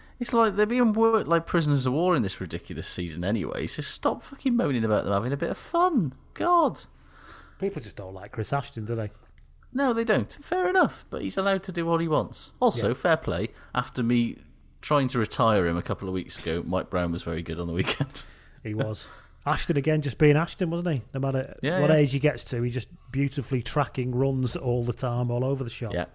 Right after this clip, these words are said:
Speaker 1: all over the place.
Speaker 2: What else we got here? Curtis Neese gets in touch. He said, "Shit is being a Northampton supporter at the minute. I tuned in from Krakow Airport,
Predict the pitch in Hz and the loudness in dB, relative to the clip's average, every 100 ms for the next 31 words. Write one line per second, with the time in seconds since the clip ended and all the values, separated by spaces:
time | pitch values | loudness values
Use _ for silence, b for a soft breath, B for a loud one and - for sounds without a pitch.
0 | - - 92 98 95 85 82 - 87 - | -20 -12 -4 -2 0 -2 -4 -6 -8 -8
1 | - - - b b b b b b b | -14 -20 -20 b b b b b b b
2 | b - 131 127 117 110 110 170 175 175 | b -8 -8 -6 -6 -6 2 4 4 2
3 | - 165 175 - 127 131 - 120 98 123 | 2 2 2 2 0 -2 -2 -6 -4 -4
4 | - - 165 165 123 147 143 139 143 127 | -2 2 2 2 2 2 4 4 2 2
5 | 151 151 135 120 120 123 120 104 104 101 | 0 2 0 0 0 2 0 -2 -6 -6
6 | 98 - 113 - 147 139 139 139 - 127 | -8 -6 -6 0 2 4 4 4 2 0
7 | - 165 147 147 135 151 156 143 - 110 | 2 0 2 4 4 4 4 4 4 2
8 | 98 - | 0 -8